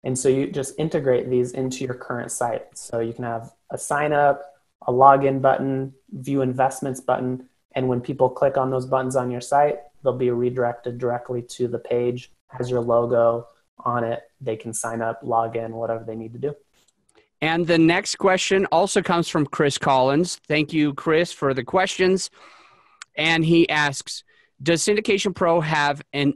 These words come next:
Speaker 2: import func-, function to bring over investors that you already have in other things like MailChimp or ActiveCampaign or whatever? Or do you actually have to go and get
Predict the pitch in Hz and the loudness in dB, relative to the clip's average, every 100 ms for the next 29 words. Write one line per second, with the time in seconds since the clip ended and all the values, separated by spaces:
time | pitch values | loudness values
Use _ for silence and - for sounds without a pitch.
0 | - 180 233 220 190 156 - 151 131 - | 2 4 4 4 4 2 0 -2 -2 -4
1 | - - 180 208 - 143 123 147 _ _ | -10 0 2 2 2 0 0 -2 _ _
2 | _ _ - 175 156 151 151 135 131 156 | _ _ -2 4 6 6 2 -2 -2 2
3 | 175 175 160 165 165 160 147 147 143 143 | 4 4 2 2 2 2 2 2 2 0
4 | 185 165 120 143 143 160 185 175 135 131 | -2 -2 0 0 2 2 4 2 0 0
5 | 151 190 - 147 139 139 147 139 - 151 | 0 -4 -4 0 0 2 0 0 0 2
6 | 147 143 131 127 131 135 135 - 143 135 | 4 4 0 0 2 2 2 2 2 2
7 | 127 120 110 117 - 139 127 143 135 127 | 2 2 0 -2 -6 -4 -2 0 2 2
8 | 120 156 160 120 - - - _ _ _ | 2 2 2 0 -2 -18 -20 _ _ _
9 | - 151 160 160 165 160 _ _ - 127 | -4 2 4 6 4 0 _ _ -12 2
10 | 151 156 131 151 - 151 143 139 131 135 | 4 4 2 -2 0 2 2 0 0 2
11 | 131 123 127 | 4 2 0